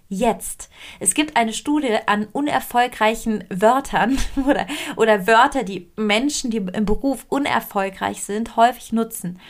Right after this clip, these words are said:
Und dazu gehören bald, irgendwann, gleich, in einer Woche, ich schau mal. Also das sind dann, das sind natürlich dann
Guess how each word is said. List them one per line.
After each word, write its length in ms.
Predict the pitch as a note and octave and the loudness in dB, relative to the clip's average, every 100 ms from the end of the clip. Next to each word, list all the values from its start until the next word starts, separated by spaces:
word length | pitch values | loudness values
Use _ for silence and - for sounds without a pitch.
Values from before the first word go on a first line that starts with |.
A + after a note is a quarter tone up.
| - - - | -20 -14 -4
Und 100 | G#3+ | 2
dazu 340 | G#3+ A#3+ B3 | 2 2 -6
gehören 640 | A#3+ A3+ A3 F#3+ F#3 F#3 - _ - | -2 0 2 2 2 0 -6 _ 2
bald, 380 | G3 A#3+ F4 - - _ _ - - - | 4 4 2 -4 -16 _ _ -20 -6 6
irgendwann, 880 | A3+ G#3 F#3+ F3+ G3+ B3+ D4 D4+ D4+ - _ - | 6 6 2 0 2 4 2 0 -2 -12 _ -2
gleich, 600 | G#3 G#3 B3+ D#4 D4+ - - - - | 2 6 6 4 0 -10 -16 -12 -2
in 160 | A3 | 0
einer 380 | - G#3 G3 F3+ | 2 2 2 4
Woche, 440 | A3+ A#3 C#4 C4+ C4 - _ | 2 4 0 0 -2 -20 _
ich 200 | A3+ - | -2 0
schau 300 | - A3 B3+ | 4 6 6
mal. 440 | B3 A#3+ B3 B3+ B3 _ - | 6 6 6 4 0 _ -10
Also 160 | F#3+ | -6
das 160 | F#3+ F#3+ | -6 -4
sind 120 | G3 | 0
dann, 260 | F#3 F3 F3+ | 0 0 -4
das 140 | F#3 | -4
sind 80 | F#3 | -4
natürlich 340 | F3 G3+ F#3 | -4 -6 -6
dann 400 | D#3+ E3 F3+ F#3 | -4 -2 -4 -8